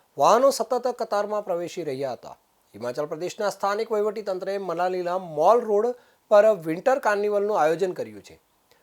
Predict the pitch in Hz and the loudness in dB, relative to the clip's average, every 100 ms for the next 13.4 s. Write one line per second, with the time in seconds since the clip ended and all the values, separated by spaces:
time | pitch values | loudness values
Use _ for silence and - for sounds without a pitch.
0 | _ - 143 165 180 214 240 226 240 233 | _ 0 2 4 2 0 0 0 -2 -4
1 | 226 233 240 214 190 220 190 214 220 180 | -2 0 0 2 0 0 0 0 2 0
2 | 208 220 196 - 220 196 170 185 185 175 | 0 0 -4 -6 -10 -6 -2 -2 -2 -2
3 | 165 170 165 165 151 170 156 170 226 202 | -2 -4 -8 -10 -10 -10 -10 -10 -4 -2
4 | 180 156 - - _ _ _ - 135 135 | 0 -4 -8 -20 _ _ _ -10 -8 -6
5 | 160 185 254 226 226 220 233 185 170 175 | -4 4 4 4 -4 -4 -4 -2 -2 -2
6 | 185 180 156 147 156 160 110 104 - _ | -4 -4 -6 -6 -6 -8 -8 -14 -20 _
7 | _ _ _ _ _ _ - 139 165 202 | _ _ _ _ _ _ -6 0 2 2
8 | 220 240 220 190 233 190 214 208 214 220 | 0 0 0 -2 -4 -4 -4 -4 -4 -4
9 | 214 180 190 185 185 185 175 185 247 262 | -6 -4 -2 -2 -2 -2 0 0 -2 -4
10 | 233 220 160 147 202 185 156 151 180 - | -4 -4 -4 -4 -6 -8 -8 -8 -8 -10
11 | - - 190 180 - 226 196 196 190 165 | -10 -4 0 0 0 -6 -4 0 0 0
12 | 165 185 160 139 170 220 160 - 156 165 | -2 -6 -8 -8 -6 -4 -4 -4 -8 -6
13 | 113 98 - 82 | -8 -10 -20 -20